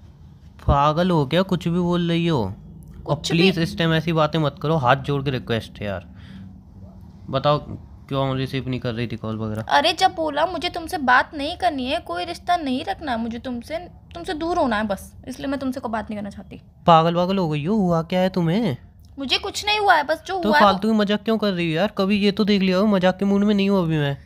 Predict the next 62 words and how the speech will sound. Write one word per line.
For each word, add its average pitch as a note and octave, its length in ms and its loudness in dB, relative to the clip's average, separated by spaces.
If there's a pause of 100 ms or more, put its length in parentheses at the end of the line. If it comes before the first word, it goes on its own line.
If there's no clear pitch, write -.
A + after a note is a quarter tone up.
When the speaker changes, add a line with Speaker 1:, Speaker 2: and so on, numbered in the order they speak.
(160)
Speaker 2:
तुम्हें F4+ 200 -4
हर D4 200 4
बात C4+ 260 4
Speaker 1:
सुबह D4+ 120 0
Speaker 2:
मजाक F3+ 120 6
Speaker 1:
से G3 60 2
Speaker 2:
ही F#3+ 40 -14
Speaker 1:
कॉल F#3+ 180 6
Speaker 2:
क्यों F#3+ 80 -2
Speaker 1:
कर G3+ 80 6
रहा F#3+ 100 2
हूँ G3 60 2
Speaker 2:
लगती F#3+ 40 -6
Speaker 1:
तो G#3 60 -4
कोई G#3 100 0
बात E3+ 300 2
होगी D3 220 0
ना? F3 140 -2 (460)
Speaker 2:
तुम्हें G4 220 -8
हर C#4+ 240 2
बार F4+ 220 4
मजाक D4 340 -2
ही D#4+ 60 -14
क्यों F#4 140 -8
लगता B3+ 260 -6
है? F3+ 200 -8 (760)
Speaker 1:
ओके, B2 280 0 (240)
सीरियस C3+ 480 2
है, D#3 180 -2 (560)
बता C3 220 6
दो C3+ 120 0
सुबह C3+ 220 -2
से C#3+ 80 0
कॉल C3+ 240 2
मैसेज C3 340 0 (400)
क्यों D3 180 2
आंसर C#3 240 2
नहीं B2+ 120 0
कर A2+ 100 0
रही G#2+ 140 -4
हो? G#2 160 -6 (500)
Speaker 2:
क्योंकि E4 200 -6
मुझे G4+ 220 -2
तुमसे G#4+ 220 -4
बात F#4+ 260 4
नहीं G4+ 200 -2
करनी G#4+ 260 -2
है, F#4+ 220 -6
नहीं D#4+ 320 -4
रहना F4+ 260 2
है D#4+ 140 2
तुम्हारे D#4 240 -4
साथ, F4 280 2
नहीं D4+ 240 -4
कोई F4+ 160 -6
रिश्ता D4 320 -6
निभाना D#4+ 380 0
है, F4 100 2
ना D4 100 0
ही C#4+ 140 -2
कुछ F4 260 -8
और। G#3 140 2